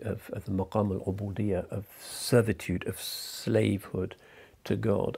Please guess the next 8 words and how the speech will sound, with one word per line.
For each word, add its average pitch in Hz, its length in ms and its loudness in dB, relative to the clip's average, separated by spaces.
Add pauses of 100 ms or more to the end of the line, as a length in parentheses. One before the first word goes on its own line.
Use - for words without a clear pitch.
And 123 160 6
it 117 140 4
is 120 180 4 (540)
all 170 240 12
about, 123 400 8 (140)
therefore, 107 640 6 (1200)
complete - 400 4
self-abnegation. 110 1160 4